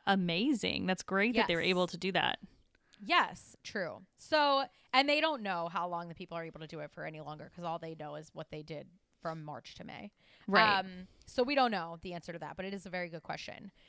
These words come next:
Speaker 2: Um, so the last couple, or the last few,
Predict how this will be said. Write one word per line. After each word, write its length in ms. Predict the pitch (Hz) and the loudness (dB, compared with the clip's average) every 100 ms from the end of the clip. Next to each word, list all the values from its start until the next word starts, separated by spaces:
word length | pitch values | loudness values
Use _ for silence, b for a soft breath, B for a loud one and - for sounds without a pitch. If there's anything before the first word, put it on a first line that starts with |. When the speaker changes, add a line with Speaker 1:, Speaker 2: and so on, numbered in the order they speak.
| _ _ | _ _
Speaker 2:
Um, 540 | 233 240 226 226 233 - _ _ | 4 4 4 0 -10 -14 _ _
so 220 | - 302 294 | -4 2 4
the 120 | 302 | 4
last 640 | 269 269 311 339 - - - _ _ _ | 6 8 8 4 -6 -14 -20 _ _ _
couple, 380 | - 262 220 208 | 0 2 2 2
or 80 | 208 | 0
the 80 | 202 | 0
last 280 | 220 240 - | 2 0 -2
few, 380 | 196 185 180 | -2 0 -2